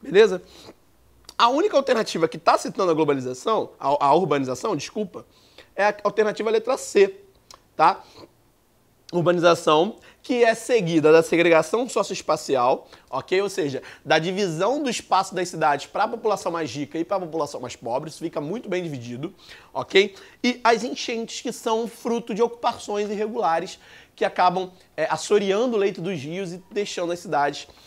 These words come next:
com mais probabilidade de ficarem alagadas, tudo bem? Então aí, na número um, questão fácil, questão tranquila,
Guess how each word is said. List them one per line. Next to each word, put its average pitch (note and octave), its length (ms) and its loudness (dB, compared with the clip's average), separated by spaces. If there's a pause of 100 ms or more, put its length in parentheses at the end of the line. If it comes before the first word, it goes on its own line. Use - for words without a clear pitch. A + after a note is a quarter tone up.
(220)
com F3+ 80 -8
mais D#3+ 200 2
probabilidade D3 720 0
de D3 60 -14
ficarem C#3 340 -4
alagadas, D3 720 0 (280)
tudo C3 160 -18
bem? G3 240 0 (280)
Então G#3 320 2
aí, A3+ 280 2 (200)
na B3+ 200 0
número G#3+ 260 4
um, A3+ 140 2
questão F3 320 -4
fácil, G3 420 0
questão - 260 -10
tranquila, G3+ 520 -4